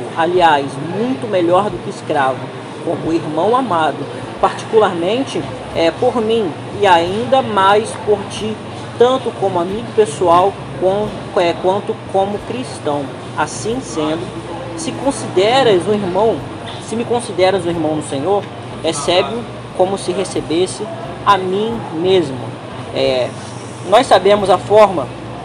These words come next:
que Onésimo se tor-, não, é, nós não sabemos a forma como Onésimo se tornou escravo, né? Se ele foi, ou como a gente falou nas,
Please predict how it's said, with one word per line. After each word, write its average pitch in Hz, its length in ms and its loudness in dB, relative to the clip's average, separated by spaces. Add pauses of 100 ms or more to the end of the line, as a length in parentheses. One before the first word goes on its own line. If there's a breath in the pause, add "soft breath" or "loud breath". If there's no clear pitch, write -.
(500)
que 220 60 2
Onésimo 185 520 4
se - 120 -4
tor-, 185 320 2
não, 220 200 2
é, 180 220 4
nós 175 240 2
não 220 140 -2
sabemos 190 420 0
a 170 80 2
forma 175 400 2 (240 loud breath)
como 190 180 2
Onésimo 170 320 2
se - 100 -10
tornou 185 280 0
escravo, 156 460 4 (220)
né? 165 160 0 (240 loud breath)
Se - 160 4
ele 214 160 8
foi, 202 340 4 (280)
ou 175 100 -2
como 185 200 0
a 180 40 0
gente 190 160 -4
falou 175 240 2
nas, 170 200 -6